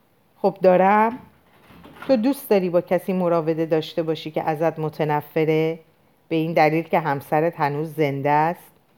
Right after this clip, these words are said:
کی دلش می‌خواد چنین آدمی دور و برش باشه؟ لجن سیاه، یادت میاد؟ هیچ کس دلش نمی‌خواد آلوده بشه. می‌خواد؟ من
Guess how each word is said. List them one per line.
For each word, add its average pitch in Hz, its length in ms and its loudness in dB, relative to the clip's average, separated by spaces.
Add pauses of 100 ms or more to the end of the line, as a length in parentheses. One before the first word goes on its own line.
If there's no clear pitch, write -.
(520)
کی 370 120 4
دلش 320 360 6
می‌خواد 160 280 0
چنین 160 320 -4
آدمی 151 500 0
دور 147 220 2
و 139 60 0
برش 135 340 -2
باشه؟ 131 440 -6 (840)
لجن 165 540 2
سیاه، 160 640 2 (220)
یادت 185 340 -2
میاد؟ 170 460 0 (560)
هیچ 214 220 -6
کس 208 220 0
دلش 208 280 -2
نمی‌خواد 165 400 -2
آلوده 135 440 -2
بشه. 123 360 -10
می‌خواد؟ 165 540 0 (1800)
من 320 180 2